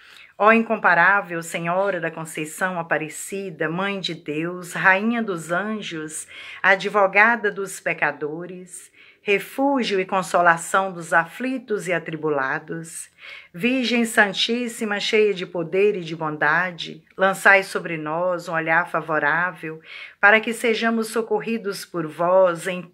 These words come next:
todas as necessidades em que nos encontramos.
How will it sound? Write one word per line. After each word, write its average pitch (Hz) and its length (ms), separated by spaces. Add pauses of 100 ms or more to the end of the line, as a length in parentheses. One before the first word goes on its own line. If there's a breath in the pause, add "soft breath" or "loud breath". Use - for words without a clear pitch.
todas 226 560
as 208 140
necessidades 175 1300
em 190 100
que 185 140
nos 175 220
encontramos. 175 1120